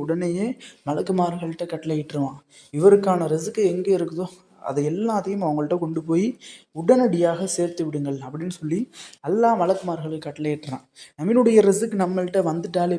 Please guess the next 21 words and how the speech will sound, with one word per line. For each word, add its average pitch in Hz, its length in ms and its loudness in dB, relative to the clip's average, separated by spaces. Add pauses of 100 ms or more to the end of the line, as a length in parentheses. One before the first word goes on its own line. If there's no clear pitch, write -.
போதும், 180 320 -2 (340)
நமக்கு 156 300 -2
எந்த 180 160 4
விதமான 220 400 0 (100)
தேவையும் 196 460 4
ஏற்படாது. 151 540 0 (580)
இன்னும் 233 220 4 (360)
நாம் 156 220 0
போய் 226 120 8 (100)
யாரிடமும் 202 580 2
பணத்திற்காக 180 720 2
வேண்டியோ, 151 360 -2 (600)
நாம் 156 180 -6
போய் 214 180 6
யார்கிட்டையும் 196 520 2
நிற்க 190 280 6
வேண்டிய 180 400 4
அவசியம் 208 420 4
இருக்காது. 139 340 -2 (600)
ஆக 151 180 -10
கண்ணியமானவர்களே, 170 840 -2